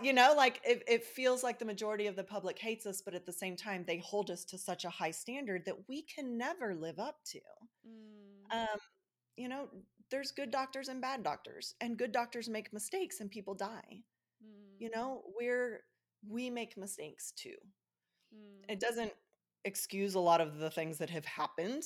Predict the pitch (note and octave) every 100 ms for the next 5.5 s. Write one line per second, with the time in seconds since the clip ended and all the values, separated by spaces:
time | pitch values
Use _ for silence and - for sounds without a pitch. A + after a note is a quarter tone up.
0 | - G3+ E3+ D3 E3 G3 E3+ D#3+ D#3+ D#3
1 | D#3 - - D#3+ F#3 F3+ D#3+ D3+ D3 D3+
2 | D#3+ C#3+ C#3 C3+ C3+ - C3+ - - -
3 | F3+ E3 D#3 C#3+ - D3 D#3 C#3+ D3+ D#3
4 | C#3+ - D3+ - E3 D3 - - - -
5 | _ G#3 G3+ F#3+ F3